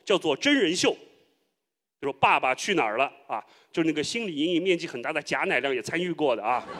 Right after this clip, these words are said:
他们在一个看上去很真实的生活情境当中，假装扮演一个很好的父亲。你想想看，谁能连续一辈子做那样的父亲？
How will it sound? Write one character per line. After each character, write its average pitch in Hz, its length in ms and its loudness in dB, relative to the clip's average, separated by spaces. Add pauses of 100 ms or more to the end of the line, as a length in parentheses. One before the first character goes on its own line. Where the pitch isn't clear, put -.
(800)
他 247 100 2
们 262 100 0
在 269 120 2
一 254 40 -2
个 233 140 4 (160)
看 349 300 8
上 285 120 4
去 262 120 -2
很 202 200 2
真 349 240 8
实 208 220 -2
的 202 180 6 (380)
生 294 320 2
活 208 160 6
情 208 180 -4
境 247 140 -4
当 233 140 4
中， 226 180 4 (240)
假 180 260 4
装 294 260 2
扮 277 180 6
演 180 100 6
一 175 60 2
个 190 80 0
很 196 180 -2
好 151 140 0
的 147 40 -2
父 226 200 -4
亲。 131 200 -4 (460)
你 160 80 -6
想 214 140 4
想 208 40 2
看， 185 220 -2
谁 156 320 -2
能 220 380 2
连 156 240 2
续 190 200 -6
一 160 80 -6
辈 220 160 4
子 165 120 -6
做 190 180 0
那 233 80 0
样 262 100 4
的 165 60 0
父 156 160 -10
亲？ 120 180 -8